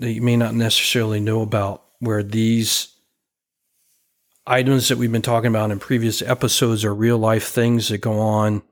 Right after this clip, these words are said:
<laughs> in real life business, in boardrooms and so forth,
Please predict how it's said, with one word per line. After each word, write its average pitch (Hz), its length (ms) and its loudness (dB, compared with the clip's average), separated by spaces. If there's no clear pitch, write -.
<laughs> - 180 -4
in 135 220 0
real 127 200 4
life 120 320 0
business, 123 800 -4
in 123 180 0
boardrooms 117 680 2
and 104 140 -2
so 123 200 0
forth, - 500 -8